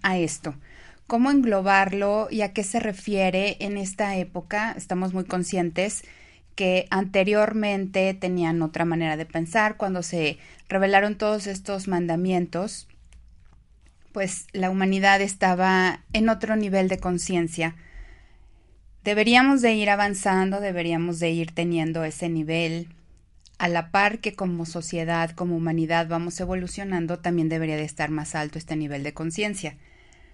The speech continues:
Pues a veces nos olvidamos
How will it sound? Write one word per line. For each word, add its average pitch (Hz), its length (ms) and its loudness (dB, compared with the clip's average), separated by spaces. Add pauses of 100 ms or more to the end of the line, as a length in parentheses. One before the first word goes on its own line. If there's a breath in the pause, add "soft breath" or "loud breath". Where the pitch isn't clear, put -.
(240 soft breath)
Pues 202 580 0 (140)
a 214 160 2
veces 233 400 2
nos 226 420 -2
olvidamos 196 920 -2